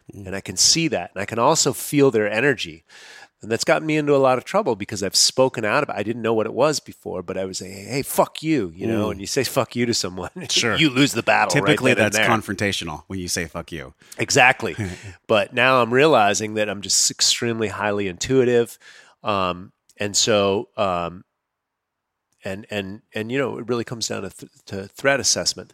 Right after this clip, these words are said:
Speaker 1: What was it about the childhood? 'Cause I, I was raised in split homes. I was two months old in an incubator. Like, I had a very challenging, just like I think most people do that care, most people that have this thirst and, and hunger for consciousness,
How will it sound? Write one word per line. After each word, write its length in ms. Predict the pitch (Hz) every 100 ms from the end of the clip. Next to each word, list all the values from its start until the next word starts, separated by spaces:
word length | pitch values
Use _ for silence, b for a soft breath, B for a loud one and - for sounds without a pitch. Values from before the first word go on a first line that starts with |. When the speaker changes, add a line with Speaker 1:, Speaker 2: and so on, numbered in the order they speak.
| -
Speaker 1:
What 180 | 127
was 220 | 104 117 113
it 80 |
about 460 | 101 92 92 85 -
the 80 | 98
childhood? 440 | - 107 95 90
'Cause 140 | 82 95
I, 120 | 98
I 80 | 107
was 220 | 110 92
raised 340 | 98 95 90 82
in 140 | 87
split 380 | - - 95 -
homes. 460 | 92 87 85 -
I 180 | - 85
was 120 | 82
two 220 | - - 104
months 260 | 90 82
old 380 | 90 87 85 -
in 140 | - 101
an 60 |
incubator. 580 | 90 92 92 85 82 82
Like, 300 | 80 78 - b b b -
I 100 | 98
had 140 | 95
a 80 | 90
very 240 | 85 85
challenging, 800 | 82 - - 98 92 92 87 87
just 180 | 104 151
like 140 | 175 180 -
I 60 |
think 220 | 160 214 143
most 380 | 165 156 -
people 280 | - 165 131
do 300 | 92 147 147
that 180 | 95 92
care, 440 | - 143 104 65 -
most 200 | 120 135
people 200 | - 127
that 120 | 117 104
have 300 | 117 101 -
this 220 | 104 -
thirst 480 | - - 131 107 -
and, 120 | 101
and 140 | 101 98
hunger 280 | 123 104
for 140 | 95 90
consciousness, 640 | - 117 104 90 87 -